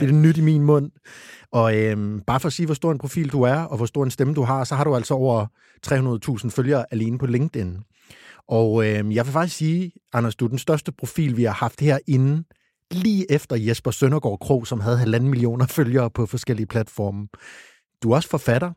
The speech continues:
har skrevet en bog om det her emne, som du er ekspert i. Og så vil jeg jo sige, Anders, du er en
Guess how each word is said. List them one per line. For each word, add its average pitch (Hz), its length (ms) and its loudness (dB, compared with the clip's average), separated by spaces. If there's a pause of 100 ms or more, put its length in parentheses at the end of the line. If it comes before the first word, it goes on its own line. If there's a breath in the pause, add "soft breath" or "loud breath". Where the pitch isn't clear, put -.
(180)
har - 100 -4
skrevet 131 260 0
en 123 60 -2
bog 156 220 2
om 131 160 -4
det 135 100 0
her 127 140 0
emne, 135 260 0
som 123 180 -4
du 113 120 0
er 110 40 4
ekspert 117 420 -2
i. 117 200 -4 (680 loud breath)
Og - 80 -14
så 107 120 -10
vil 117 100 2
jeg 117 60 4
jo 113 80 2
sige, 135 340 0
Anders, 123 240 0
du 120 100 0
er 123 60 2
en 127 120 0